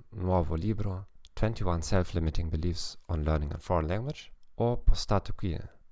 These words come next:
il link per acquistare il libro su Amazon Italia e amazon punto com. Se vuoi risparmiare centinaia di euro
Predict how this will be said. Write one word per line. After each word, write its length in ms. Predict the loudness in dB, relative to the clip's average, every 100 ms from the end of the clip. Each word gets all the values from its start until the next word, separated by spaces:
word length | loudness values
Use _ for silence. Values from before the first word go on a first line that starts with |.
| -6
il 500 | -2 0 -2 -6 -10 -12 -8
link 540 | -4 -2 -4 -8 -16 -20 4
per 520 | 6 6 2 -2 -4
acquistare 560 | -6 0 2 6 4 4
il 80 |
libro 520 | 0 0 2 2 0 -4
su 320 | -6 -4 -4 -4 0
Amazon 640 | 4 4 4 4 2 0 -6 -12 -18 -8
Italia 640 | -4 4 6 6 4 0 -2 -4
e 360 | 0 0 0 -4 -12 -20 -18 2
amazon 560 | 8 10 8 6 4 10
punto 340 | 10 10 2
com. 280 | 2 2 0 -6 -18 -16
Se 180 | -4 0
vuoi 340 | 6 8 6 4 -4 -16 -20 -10
risparmiare 1300 | 2 4 10 12 12 12 8 8 4 0 -4 -8 -14 -20 -6
centinaia 760 | 4 6 6 6 6 6 4
di 260 | 2 2 4
euro 520 | 6 6 4 0 -4